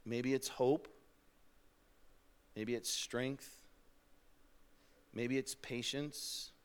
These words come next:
Maybe it's money or love,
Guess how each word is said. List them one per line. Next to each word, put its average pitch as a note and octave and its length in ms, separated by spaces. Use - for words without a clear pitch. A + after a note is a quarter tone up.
Maybe A#2 240
it's - 180
money B2 540
or F#2+ 100
love, A#2+ 460